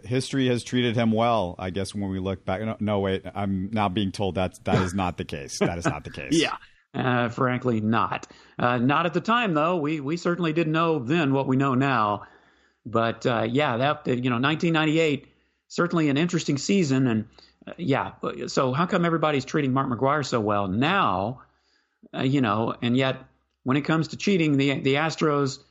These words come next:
Speaker 2: they're gonna be the villains, you know, for the next hundred years or so. But anyway, that's what happened on September eighth, nineteen ninety-eight. Jeff Bagwell was dissed for Mark McGwire on television after hitting his first career gla-, uh, grand slam.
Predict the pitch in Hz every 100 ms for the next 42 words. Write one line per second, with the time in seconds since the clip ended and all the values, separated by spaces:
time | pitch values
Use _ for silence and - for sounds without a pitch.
0 | _ _ 151 160 175 160 139 139 147 147
1 | 131 - 143 127 123 127 131 127 165 127
2 | 110 117 117 95 92 95 92 - _ _
3 | _ _ - 156 202 135 123 165 185 160
4 | 160 156 151 127 127 160 143 131 135 139
5 | 123 135 123 127 127 117 131 135 139 143
6 | 131 127 113 104 95 92 226 190 160 -
7 | - - _ _ _ _ _ _ _ -
8 | 127 131 165 160 120 147 127 104 101 104
9 | _ _ - 117 110 156 127 101 95 95
10 | 98 - _ _ _ _ - 107 107 123
11 | 120 101 - 120 110 - 113 107 107 104
12 | - 104 90 113 107 92 123 113 92 -